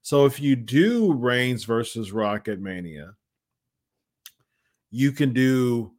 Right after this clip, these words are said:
at the end, uh, of Mania next year, you have Rock, you have, you have Reigns beat Rock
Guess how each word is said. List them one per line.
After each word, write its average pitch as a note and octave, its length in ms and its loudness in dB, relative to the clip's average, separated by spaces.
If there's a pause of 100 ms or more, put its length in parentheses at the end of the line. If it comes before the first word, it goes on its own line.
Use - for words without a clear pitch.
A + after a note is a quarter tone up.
(280)
at A#2+ 200 -2
the B2 220 0
end, C#3 480 0 (300)
uh, G#2+ 220 -4
of G#2+ 220 -6
Mania A2 280 -4
next G#2+ 320 -8
year, G#2 360 -8 (300)
you C3 160 2
have C3+ 300 2
Rock, C3+ 600 2
you C3+ 140 2
have, C3 220 4
you C3 180 -2
have B2 180 0
Reigns D#3+ 720 -2 (240)
beat F#3 240 0
Rock A2+ 480 -4